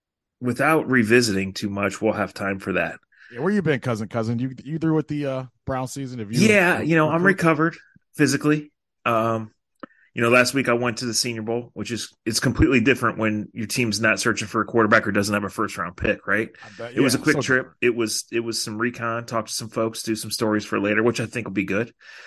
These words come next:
Speaker 1: Um, you know, this offseason matters. Uh, if the Browns don't have a good offseason, everybody's gonna get blown up next year. That's just how it's gonna be.
Speaker 2: Dang it. That's
Speaker 1: So
Speaker 2: not being negative. That's being truthful.
Speaker 1: Yeah, yeah. Um,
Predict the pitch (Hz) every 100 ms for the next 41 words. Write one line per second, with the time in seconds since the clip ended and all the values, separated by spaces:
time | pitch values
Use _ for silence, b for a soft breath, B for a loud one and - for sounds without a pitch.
0 | B B B - 101 101 98 101 - 117
1 | 113 160 202 190 - 151 123 123 135 87
2 | - - - - 92 90 90 71 - 95
3 | 120 175 165 143 156 139 135 131 135 -
4 | 107 107 113 117 110 120 107 98 95 98
5 | 113 95 92 - 95 87 87 - 87 -
6 | - _ - 104 95 - 87 120 160 165
7 | 175 _ _ _ _ _ _ 123 160 185
8 | 180 165 165 147 135 117 131 - 135 131
9 | 147 131 _ 87 78 _ _ - 127 214
10 | - 196 - _ 107 127 104 - - -
11 | 92 95 95 92